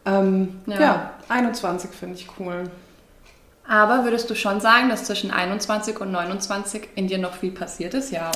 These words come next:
Speaker 2: oder?
Speaker 1: Es ist in mir noch viel passiert, aber, ähm, ich wäre ja quasi nur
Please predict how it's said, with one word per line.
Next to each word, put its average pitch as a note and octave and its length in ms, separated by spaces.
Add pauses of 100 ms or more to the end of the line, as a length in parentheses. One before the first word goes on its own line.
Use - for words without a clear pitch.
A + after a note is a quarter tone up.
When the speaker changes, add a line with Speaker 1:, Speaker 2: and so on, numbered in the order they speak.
Speaker 2:
oder? F#3+ 120
Speaker 1:
Es C4 120
ist C4+ 220
in C#4+ 120
mir B3 100
noch A#3 120
viel A#3 200
passiert, A3+ 540
aber, A3+ 460 (600)
ähm, G#3 520 (520)
ich G3+ 180
wäre G#3+ 140
ja B3 100
quasi G#3+ 380
nur G#3+ 420